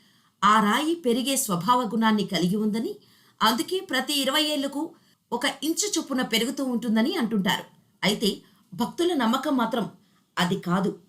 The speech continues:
యుగాంతంలో ఆ నంది పైకి లేచి రంకెవేస్తుందని అందరి భక్తులు నమ్ముతుంటారు. ఆంధ్రప్రదేశ్లో ఉన్న మరో మిస్టరీ లేపాక్షి. లేపాక్షి అనంతపురం జిల్లాలో ఉంది.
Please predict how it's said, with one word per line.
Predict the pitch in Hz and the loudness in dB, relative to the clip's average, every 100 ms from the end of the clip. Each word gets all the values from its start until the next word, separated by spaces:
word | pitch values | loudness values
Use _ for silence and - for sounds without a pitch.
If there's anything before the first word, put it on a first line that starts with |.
| _ _ _ 165 | _ _ _ -2
యుగాంతంలో | 185 240 240 240 208 202 - - | 2 4 2 2 0 0 0 2
ఆ | 190 | 2
నంది | 190 202 220 | 2 0 -2
పైకి | 175 175 170 226 | -2 0 0 0
లేచి | 208 196 277 | 0 0 -2
రంకెవేస్తుందని | 202 202 262 254 233 240 220 233 359 _ _ _ - | -2 -2 0 -2 -2 -2 -2 -2 -6 _ _ _ -2
అందరి | 220 285 320 | 0 0 -2
భక్తులు | - - 262 277 | -6 -8 -4 -2
నమ్ముతుంటారు. | 285 214 233 226 175 139 139 - - | 0 0 0 -2 -2 -4 -6 -6 2
ఆంధ్రప్రదేశ్లో | 254 339 392 320 285 285 269 262 | 4 2 -2 -4 -2 -2 0 0
ఉన్న | 247 240 | 2 2
మరో | 233 185 196 240 | 2 2 0 -2
మిస్టరీ | 240 - 277 359 - - | -2 -2 -2 -6 -10 -4
లేపాక్షి. | 220 233 - 170 - 175 - _ _ _ _ _ - | 0 0 -2 -6 -4 -6 -10 _ _ _ _ _ 0
లేపాక్షి | 247 277 302 - 277 277 - - | 0 0 -2 -2 -2 -2 -4 0
అనంతపురం | 233 277 285 254 233 | 2 0 -4 -2 0
జిల్లాలో | 214 220 214 240 | 0 2 2 2
ఉంది. | 226 165 135 | -2 -4 -8